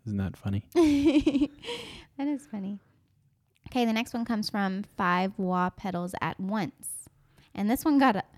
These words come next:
Speaker 2: the most
Speaker 1: We literally made this video in, like, twenty minutes.
Speaker 2: What?
Speaker 1: We made this Five Wah Pedals at
Speaker 2: Oh,
Speaker 1: Once
Speaker 2: yeah.
Speaker 1: video, and
Speaker 2: Oh, yeah.
Speaker 1: I was like, "Bethany, come down here. I need your feet."
Speaker 2: And I was like, "Oh my gosh, I cannot have my feet in a video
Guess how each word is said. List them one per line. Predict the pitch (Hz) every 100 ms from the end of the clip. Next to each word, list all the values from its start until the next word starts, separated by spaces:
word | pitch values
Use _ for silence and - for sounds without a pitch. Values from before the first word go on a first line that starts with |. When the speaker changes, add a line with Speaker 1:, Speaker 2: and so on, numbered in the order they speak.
| - - -
Speaker 2:
the | 202
most | 190 190 185 220 - - -
Speaker 1:
We | 113 131
literally | 139 143 139 131
made | 117 113
this | 107 98
video | 98 95 92
in, | 90 87 - -
like, | 90 -
twenty | - 98 92
minutes. | 90 82 - - - _ _ _ _ _
Speaker 2:
What? | - 277 - _ _ _ _ _ _ -
Speaker 1:
We | 110
made | 110 113 113
this | 101
Five | - 101 101
Wah | 98 98
Pedals | - 113 107 98
at | -
Speaker 2:
Oh, | 226 254
Speaker 1:
Once | -
Speaker 2:
yeah. | 185 -
Speaker 1:
video, | 113 123 139
and | 101
Speaker 2:
Oh, | 87
yeah. | 170 156 170 -
Speaker 1:
I | 110
was | 104
like, | 107 104
"Bethany, | 123 127 123
come | 113 123
down | 123 120
here. | 117
I | 107
need | 110
your | 107 101
feet." | 120 113 -
Speaker 2:
And | 202
I | 214
was | 214 214
like, | 208 - _ _
"Oh | 208 208
my | 196 185
gosh, | 180 190 -
I | 185
cannot | 196 190 185 185
have | 190
my | 185 175
feet | 208 208
in | - 185
a | 175
video | 214 240 190 185 180